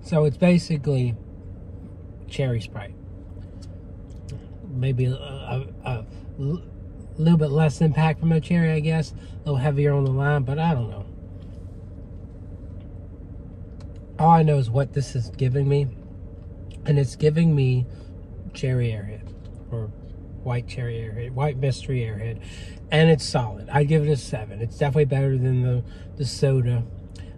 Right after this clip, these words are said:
um, but I don't particularly l-,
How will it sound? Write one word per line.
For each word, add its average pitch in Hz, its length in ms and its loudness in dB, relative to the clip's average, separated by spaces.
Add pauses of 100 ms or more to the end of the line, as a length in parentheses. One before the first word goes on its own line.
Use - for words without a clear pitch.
um, 123 440 -6 (1400)
but 135 280 2 (120)
I 131 80 0
don't 139 440 0
particularly 127 680 -2
l-, 113 240 -6